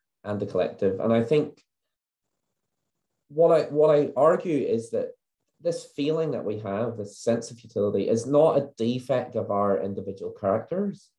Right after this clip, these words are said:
as, you know, the kind of emails that Will, William was reading out from the university. Even the university is trying to tell the students,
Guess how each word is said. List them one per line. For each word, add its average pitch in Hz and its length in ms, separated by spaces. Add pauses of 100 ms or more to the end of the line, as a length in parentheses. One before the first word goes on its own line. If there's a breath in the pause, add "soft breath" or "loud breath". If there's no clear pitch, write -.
as, 117 600 (440)
you 110 80
know, 101 400
the 120 100
kind 123 200
of - 80
emails 123 520
that - 120
Will, 101 480
William 113 320
was 113 140
reading 110 280
out 143 280
from 98 180
the 98 80
university. 95 540 (120)
Even 143 120
the 127 60
university 107 460
is 104 80
trying 95 180
to 92 100
tell 95 240
the 101 60
students, 107 520